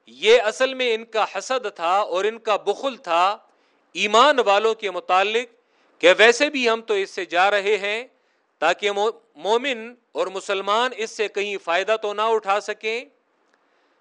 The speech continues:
جیسے افغانستان سے امریکہ جب یہاں سے جا رہا تھا تو انہوں نے جب وہ اسلحہ واپس نہیں لے جا سکے، وہ ٹینک اور اسی طرح وہ جہاز وغیرہ، تو، تو اگر خراب جہاز بھی تھے اور خراب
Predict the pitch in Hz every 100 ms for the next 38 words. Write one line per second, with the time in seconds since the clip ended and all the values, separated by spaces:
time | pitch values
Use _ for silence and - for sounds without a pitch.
0 | _ - 180 214 254 220 180 202 247 254
1 | - 226 254 240 220 196 196 220 233 208
2 | 180 180 185 202 202 190 196 233 185 156
3 | 156 170 185 240 _ _ _ _ _ _
4 | _ _ 160 180 226 269 247 247 220 202
5 | 214 190 190 226 233 233 233 185 196 247
6 | 208 202 220 311 233 185 190 190 190 214
7 | 196 175 165 190 214 226 233 - _ _
8 | _ _ - 165 214 226 240 240 220 190
9 | 180 170 160 196 214 202 208 202 208 220
10 | 247 - _ _ _ _ _ - - -
11 | _ - 202 202 220 208 214 220 285 302
12 | 220 202 196 226 220 196 190 190 226 202
13 | - 175 196 233